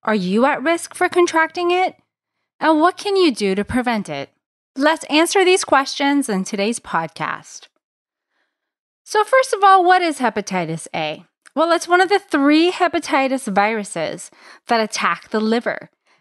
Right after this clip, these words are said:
HEPA refers to the liver and itis reflects inflammation.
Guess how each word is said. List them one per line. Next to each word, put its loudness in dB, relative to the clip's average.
HEPA 0
refers -2
to -4
the -2
liver -2
and -4
itis -2
reflects -2
inflammation. 0